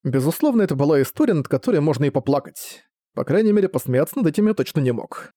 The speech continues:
Я запоздало окинул взглядом интерьер комнаты, подражая Нануки-тян, остатки замысловатых украшений, остатки родительской заботы. И эта проклятая кукла.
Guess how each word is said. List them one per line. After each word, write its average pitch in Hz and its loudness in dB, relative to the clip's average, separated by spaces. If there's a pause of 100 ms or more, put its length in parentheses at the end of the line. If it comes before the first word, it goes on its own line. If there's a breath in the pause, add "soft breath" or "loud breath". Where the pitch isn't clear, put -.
(640)
Я - -2
запоздало 139 0
окинул 151 2
взглядом 139 0
интерьер 135 0
комнаты, 185 2
подражая 135 2
Нануки-тян, 135 0 (520)
остатки - -2
замысловатых 139 0
украшений, 139 0 (280)
остатки 123 -2
родительской 139 0
заботы. 127 -2 (600)
И 123 -2 (100)
эта 151 0
проклятая 139 0
кукла. 127 -4